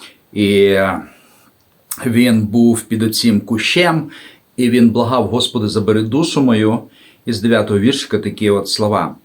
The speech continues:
Там він у-, увійшов у, у печеру і замешкав у ній.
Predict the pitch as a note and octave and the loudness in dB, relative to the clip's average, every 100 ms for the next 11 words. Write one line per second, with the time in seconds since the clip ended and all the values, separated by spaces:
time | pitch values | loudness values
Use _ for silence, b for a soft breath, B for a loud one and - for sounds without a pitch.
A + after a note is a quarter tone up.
0 | - D3 E3 A2+ A#2+ C3+ C#3 B2 A#2+ A#2 | -4 0 0 2 4 4 2 0 0 0
1 | A#2+ A#2 G#2+ A#2+ - D3+ C3 A2+ A2+ - | 2 2 4 2 4 2 4 4 2 0
2 | B2+ A2+ G#2+ - G2 F2+ A2+ D#3+ b b | -2 0 -4 0 0 2 0 -2 b b
3 | b b b - G#3+ G#3 D#3+ A#2+ C3+ D3 | b b b -4 2 4 4 2 4 2
4 | D3 - B2+ A2+ G#2+ F2+ D#2 | 0 0 2 4 2 0 -4